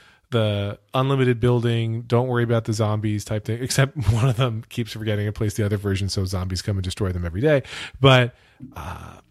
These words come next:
like, who the hell is Steve? Is that a real person that's somehow joining the same, like, in our house on our home Wi-Fi network where we just, like, how, who, how are people showing up? That's what I wanna know. It's always Steve.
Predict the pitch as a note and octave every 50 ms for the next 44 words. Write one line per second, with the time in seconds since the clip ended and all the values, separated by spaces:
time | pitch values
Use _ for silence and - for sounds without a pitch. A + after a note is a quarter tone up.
0 | _ _ _ - C3+ B2+ B2 - C#3 F#3 G#3 G3+ G#3 G3+ E3+ D3 - - - D#3+
1 | C#3 A2 F2 F2 G2+ A2+ B2+ A#2 G#2 F#2+ G#2+ C3 E3 E3+ - F3+ F3 F3 - -
2 | F3+ F3+ F#3 G3+ - _ C3 A2+ G#2+ - - C3 B2 A#2+ B2+ A#2+ G#2+ G#2+ G#2+ A2+
3 | B2 B2+ A#2 G2+ - - A#2 A#2+ B2 B2+ C3+ C3 A#2+ A2 - - C#3+ C3 C3 A#2
4 | A2 F#2 F#2 A#2+ A#2+ C3+ C3+ - C3 A2 G2+ G2 - B2 B2+ C3 B2+ A#2 G#2+ A#2
5 | A#2 - - C3 C3 C3+ C3+ C#3 C#3 C#3 C#3 C3+ - A#2+ G#2+ G#2 G2+ G2 A#2 -
6 | - - _ _ - - - C#3+ A#2+ - - - E3+ - D#3+ - - A3 A3+ C#3+
7 | D3+ G3+ A3+ A#3+ - - A3+ - - - - D#3 C#3+ C3 A#2 G2+ F2+ D#2 - -
8 | B2+ B2 - C3 A2+ G#2+ G2+ G2 F2 F#2+ A2 A2 - D#3 E3 D#3 - - - C3
9 | G#2+ E2 D#2+ D#2 -